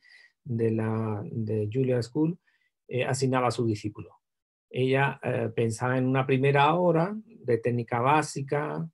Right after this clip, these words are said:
como es articulación, cambios de posición, vibrato, golpes de arco, una segunda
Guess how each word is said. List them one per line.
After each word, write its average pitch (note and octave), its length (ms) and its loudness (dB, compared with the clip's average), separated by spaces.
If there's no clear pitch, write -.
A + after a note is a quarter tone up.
como A#2 320 -2
es G#2+ 220 -4
articulación, B2+ 1000 0
cambios A#2+ 280 -2
de G#2+ 80 -4
posición, C#3 640 -4
vibrato, B2 640 0
golpes A2 300 -2
de B2+ 60 0
arco, D3 460 -4
una C#3 260 0
segunda D3+ 720 0